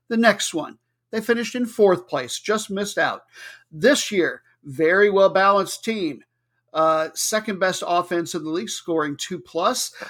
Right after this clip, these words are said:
Uh, they've also got a top three defense and the second best overall goal differential. Key players to keep an eye out for, tied for number three in league scoring with seven, is the singularly named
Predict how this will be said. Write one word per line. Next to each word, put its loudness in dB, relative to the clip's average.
Uh, -2
they've -2
also 2
got 2
a -6
top 0
three -6
defense -6
and -4
the -8
second -4
best -2
overall 0
goal 0
differential. -8
Key -2
players 6
to -10
keep -4
an 0
eye 4
out 4
for, 0
tied 2
for -8
number -4
three -6
in -6
league -8
scoring -4
with -4
seven, -2
is -4
the -10
singularly -6
named -6